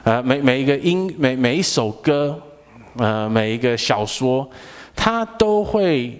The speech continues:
嗯，展现出那位作者、那位画家的，的一些特质。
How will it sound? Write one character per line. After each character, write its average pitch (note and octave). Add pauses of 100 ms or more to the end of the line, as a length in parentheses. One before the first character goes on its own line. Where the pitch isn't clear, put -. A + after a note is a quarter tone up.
嗯， A#2 (300)
展 A2+
现 E3
出 C#3+ (520)
那 D3
位 D3
作 E3+
者、 G#2
那 A#2+
位 C3
画 C3+
家 A2 (380)
的， A2+
的 A#2
一 A#2+
些 B2+
特 C#3
质。 D#2+